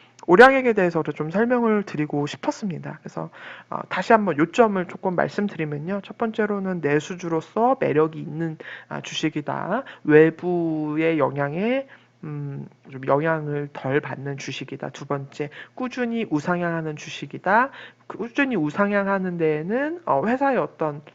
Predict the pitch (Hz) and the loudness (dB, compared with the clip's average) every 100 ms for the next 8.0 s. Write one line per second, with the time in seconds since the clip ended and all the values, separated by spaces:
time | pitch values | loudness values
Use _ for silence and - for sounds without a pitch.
0 | _ _ _ _ _ _ - - 202 208 | _ _ _ _ _ _ -8 -8 -4 -4
1 | 202 - 160 151 151 151 135 131 - 127 | -4 -2 -2 2 2 2 -2 -6 -8 -8
2 | - - 151 156 - 143 - 202 214 208 | -8 -2 -2 -2 -12 -12 -4 -4 -2 -4
3 | 185 151 - 277 311 - - - - 156 | -2 -4 -2 -2 -2 -4 -18 -18 -10 -4
4 | 247 - 262 254 240 - 196 175 156 151 | -4 -2 0 0 0 -2 -2 -2 -6 -6
5 | 202 240 269 254 - _ _ _ - - | -2 0 2 -2 -6 _ _ _ -14 -10
6 | - - 156 165 147 - 147 147 139 151 | -8 -2 -2 0 -4 -4 -2 -2 -2 -2
7 | 143 - 156 151 143 139 - 151 202 | -2 -8 -8 -4 -2 -4 -6 -4 -4